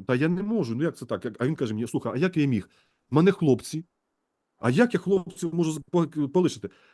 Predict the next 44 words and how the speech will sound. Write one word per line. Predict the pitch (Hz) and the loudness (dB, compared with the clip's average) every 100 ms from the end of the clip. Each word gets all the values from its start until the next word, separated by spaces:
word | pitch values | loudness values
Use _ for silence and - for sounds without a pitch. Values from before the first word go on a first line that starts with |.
| _ - | _ 4
У | |
мене | 170 226 | 8 8
хлопці, | 233 214 254 226 - - | 6 4 6 6 4 0
як | 139 220 | 2 2
я | 226 | 0
хлопців?» | 220 180 143 - | -2 0 -4 -2
А | 151 | 2
йому | 208 240 202 | 6 6 6
го-, | 185 | 2
годи, | 139 208 202 175 147 147 151 | 2 2 4 0 -2 -14 -6
ну, | 196 208 - | -2 -2 -2
років | 220 214 208 | -4 -2 -2
двадцять | 165 185 185 175 | 0 0 0 -2
два, | 139 92 - _ _ _ | -2 -6 -10 _ _ _
розумієш? | 117 143 190 139 - _ _ _ _ | -6 -2 -2 -4 -8 _ _ _ _
«Як | 127 240 240 | 2 4 4
я | |
хлопців | 247 254 - | 0 0 4
можу | 180 139 | 4 4
полишити?» | 139 123 95 90 - _ _ _ - | 2 2 2 -4 -14 _ _ _ -2
І | 147 | 0
каже, | 233 190 196 | 4 4 6
«Я | 240 | 4
пішов, | 226 180 254 247 | 2 0 2 4
кажу: | 208 185 | 4 4
Та | 180 208 | 4 4
ні, | 240 269 254 170 _ _ - | 4 2 2 -2 _ _ -2
п-, | |
іду | 156 180 233 | 0 4 4
ще | - | 4
раз | 277 220 | 2 4
на | |
В | 185 | 4
Л | 151 | 2
К, | 117 | 0
мене | 117 180 | 0 2
опять | 233 233 247 | 0 2 0
завертають». | 202 185 160 123 82 87 _ _ _ _ - | 2 0 0 -4 -6 -12 _ _ _ _ 2
І | 131 | 4
я | 190 | 6
тоді, | 190 202 180 _ _ - | 4 2 0 _ _ -2
е, | 117 120 | 2 2
пішов, | 120 143 190 202 180 | 2 2 6 6 4
коротше, | 156 147 - 147 | 0 0 2 2